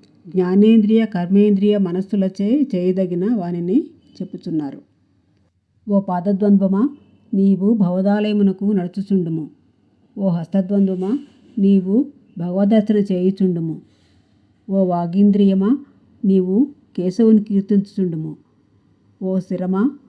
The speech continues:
నీవు భగవంతుని నమస్కరించుచుండుము. ఇట్లు కర్మేంద్రియములు నిగ్రహించవలను.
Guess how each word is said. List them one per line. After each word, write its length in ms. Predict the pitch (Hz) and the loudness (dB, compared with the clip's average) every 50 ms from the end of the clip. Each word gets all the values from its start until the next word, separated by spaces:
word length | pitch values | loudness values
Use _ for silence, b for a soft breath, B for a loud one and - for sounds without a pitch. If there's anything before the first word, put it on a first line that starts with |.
| _ _ _ _ - | _ _ _ _ 0
నీవు 460 | 202 196 196 190 180 180 190 240 285 285 - _ - 180 | 2 2 2 2 0 0 0 -2 -2 -2 -6 _ -12 -10
భగవంతుని 520 | 170 170 170 185 196 208 220 208 233 214 | -8 -6 -4 -2 0 0 2 2 0 0
నమస్కరించుచుండుము. 1080 | 196 185 175 180 180 - - 208 196 196 190 185 180 - 180 175 160 160 156 143 139 - - _ _ _ _ _ _ _ _ _ - | 0 -2 -2 -6 -8 -6 -4 -2 0 2 0 0 -2 -6 -6 -6 -6 -6 -8 -8 -10 -12 -16 _ _ _ _ _ _ _ _ _ -10
ఇట్లు 220 | 196 196 214 202 | -6 -2 0 0
కర్మేంద్రియములు 1040 | 196 - 190 175 170 175 202 202 208 202 208 220 214 208 202 202 190 190 220 285 320 - _ b b b b b b | 0 0 -2 -4 -2 0 2 2 2 2 2 2 2 2 2 2 2 0 0 -2 -2 -4 _ b b b b b b
నిగ్రహించవలను. 880 | - 180 175 196 202 190 175 185 185 - 175 165 160 160 160 151 147 | -8 -6 -2 0 2 2 2 2 0 -2 -6 -8 -8 -8 -8 -10 -10